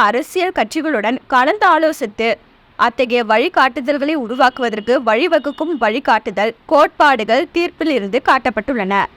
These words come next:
இருப்பினும், தேர்தல் அறிக்கைகள் உள்ள வாக்குறுதிகளை ஆர் பி சட்டத்தின் நூற்றி இருபத்தி மூன்றாவது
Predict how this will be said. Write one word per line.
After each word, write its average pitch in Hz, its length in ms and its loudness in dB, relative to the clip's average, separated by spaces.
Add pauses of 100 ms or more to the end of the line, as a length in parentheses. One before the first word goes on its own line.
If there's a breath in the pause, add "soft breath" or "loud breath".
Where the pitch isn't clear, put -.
(300)
இருப்பினும், 277 520 -2 (100)
தேர்தல் 277 460 2
அறிக்கைகள் 269 440 -2 (100)
உள்ள 247 280 2
வாக்குறுதிகளை 233 720 0 (220)
ஆர் 311 220 2
பி 392 100 0 (100)
சட்டத்தின் 240 580 -2 (300)
நூற்றி 370 400 0
இருபத்தி 285 340 0
மூன்றாவது 277 560 0